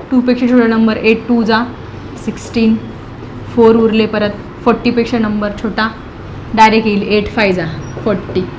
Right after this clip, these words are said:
संपलं, इथेच तुमचं कॅल्क्युलेशन संपलेलं आहे. झिरो आले म्हणजे संपलं, समाप्त. ओके, so ट्वेंटी नाईन upon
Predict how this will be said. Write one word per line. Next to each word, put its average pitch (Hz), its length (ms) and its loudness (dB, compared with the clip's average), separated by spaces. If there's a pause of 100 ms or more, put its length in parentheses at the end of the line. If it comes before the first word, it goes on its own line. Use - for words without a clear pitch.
(460)
संपलं, 233 320 6
इथेच 247 360 4
तुमचं 233 200 4
कॅल्क्युलेशन 220 640 4
संपलेलं 208 500 4
आहे. 196 240 2 (400)
झिरो 226 200 8
आले 226 260 4
म्हणजे 226 340 4
संपलं, 220 440 2
समाप्त. 214 540 4 (200)
ओके, 208 220 4 (400)
so 240 80 4
ट्वेंटी 226 420 8
नाईन 233 220 8 (100)
upon 220 320 2